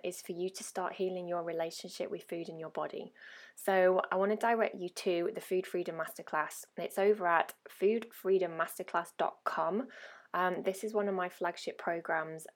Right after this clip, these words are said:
um, which takes you from being an emotional eater, diet junkie, food obsessive to somebody who has her freedom with food.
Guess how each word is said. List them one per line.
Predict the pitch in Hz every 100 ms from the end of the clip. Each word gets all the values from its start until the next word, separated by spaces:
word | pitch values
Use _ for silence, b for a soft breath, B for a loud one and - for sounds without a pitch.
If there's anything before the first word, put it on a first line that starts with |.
| -
um, | 160 160 160
which | 160 -
takes | - - 202 -
you | 196
from | 190 180 170
being | 180 170
an | 165
emotional | 165 175 185 - 180
eater, | 170 170 - 175 170
diet | 180 180 -
junkie, | 170 170 - 165
food | - 175
obsessive | 165 - - 160 - 165 -
to | -
somebody | 196 202 247 240
who | 208
has | - 196
her | - 180
freedom | - 185 185 170
with | 156
food. | - 180 156 151